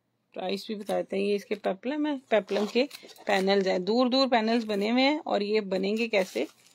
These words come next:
इस तरह से इनकी ज्वाइनिंग होगी, इसकी शेप ही तभी निकलनी है। जो वो नज़र आ रही है ना मॉडल पिक्चर पे,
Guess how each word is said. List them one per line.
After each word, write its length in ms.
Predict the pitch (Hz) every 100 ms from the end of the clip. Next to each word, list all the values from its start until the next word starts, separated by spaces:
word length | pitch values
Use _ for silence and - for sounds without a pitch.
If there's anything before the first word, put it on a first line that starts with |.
| _ -
इस 80 | 208
तरह 120 | 208 202
से 120 | 202
इनकी 220 | 190 190
ज्वाइनिंग 360 | 180 185 185 190
होगी, 220 | 180 196
इसकी 180 | - 233
शेप 360 | - 208 220
ही 80 | 247
तभी 200 | 220 202
निकलनी 460 | 196 - 180 180 185
है। 100 | 190 - - _ 185
जो 180 | 196
वो 120 | 196 202
नज़र 280 | 190 214 226
आ 60 |
रही 100 | 220
है 60 | 240
ना 80 | 269
मॉडल 300 | 208 180 190
पिक्चर 340 | 185 - 185
पे, 160 | 180